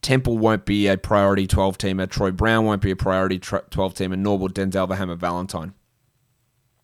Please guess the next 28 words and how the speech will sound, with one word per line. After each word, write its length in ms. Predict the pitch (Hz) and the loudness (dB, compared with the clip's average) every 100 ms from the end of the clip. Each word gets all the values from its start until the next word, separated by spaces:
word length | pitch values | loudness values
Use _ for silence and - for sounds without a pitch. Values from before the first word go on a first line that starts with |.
| _ _ - - - - | _ _ -20 -20 -16 0
Rahul 340 | 127 135 120 127 | 4 6 6 4
M, 200 | 117 98 | 2 0
do 100 | 107 | -2
I 40 | |
see 180 | 120 110 | 0 2
Hayward, 380 | 131 139 139 113 | 4 6 4 4
Jaren 220 | 123 117 | 2 4
Jackson, 320 | 120 120 120 | 2 0 -2
or 60 | - | 0
Eric 200 | 117 - | 0 0
Gordon 240 | 113 107 | -2 -2
coming 220 | 98 110 | -2 -2
back 160 | 104 104 | 0 0
in 80 | 104 | -2
the 60 | |
last 340 | 98 104 104 - | 0 0 -2 -2
week 200 | 98 98 | -4 -4
of 80 | 82 | -4
April? 420 | 101 110 101 85 - - - | -4 -4 -6 -8 -12 -20 2
Hayward, 320 | 139 139 123 | 6 6 4
no. 380 | 123 131 127 131 | 6 6 8 6
Jackson, 640 | 131 135 127 - 117 113 101 | 6 2 4 0 -2 -2 -4
f-, 180 | - - | -8 -6
allegedly. 640 | 101 101 113 104 98 104 - - _ | -2 0 0 0 -2 -4 -6 -20 _
Gordon, 840 | - 127 127 127 123 123 - 90 - _ - | 4 6 6 4 0 -4 -10 -20 -20 _ -10
mm, 260 | 120 117 101 | -6 -2 2
probably 460 | 127 113 113 101 | 2 2 -2 -2
no. 300 | 101 95 87 | -2 -2 -4